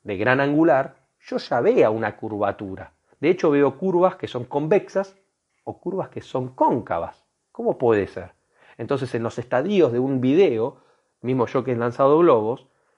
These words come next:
paso por el estadio de una curva que es convexa,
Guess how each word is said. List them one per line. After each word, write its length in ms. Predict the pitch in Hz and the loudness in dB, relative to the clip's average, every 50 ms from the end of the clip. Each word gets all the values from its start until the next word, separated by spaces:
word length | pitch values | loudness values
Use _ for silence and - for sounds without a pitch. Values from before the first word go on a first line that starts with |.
| _ _ | _ _
paso 300 | _ 131 - - - 151 | _ -2 0 0 -2 -2
por 140 | - 135 123 | -2 -2 -2
el 80 | 123 123 | -2 -4
estadio 400 | 123 - 135 139 147 151 147 135 | -4 -2 0 2 4 4 4 4
de 420 | 131 131 131 143 139 - _ _ _ _ _ _ | 4 4 2 2 0 -2 _ _ _ _ _ _
una 280 | - 123 123 135 135 135 | -8 -4 -4 -4 0 2
curva 480 | 247 233 226 220 208 220 226 220 - _ | 2 2 4 4 4 2 2 -2 -6 _
que 100 | - 117 | -8 -8
es 40 | - | -6
convexa, 640 | - 147 165 196 226 - - - 214 208 208 - | -4 0 2 4 4 4 2 -2 -6 -6 -6 -8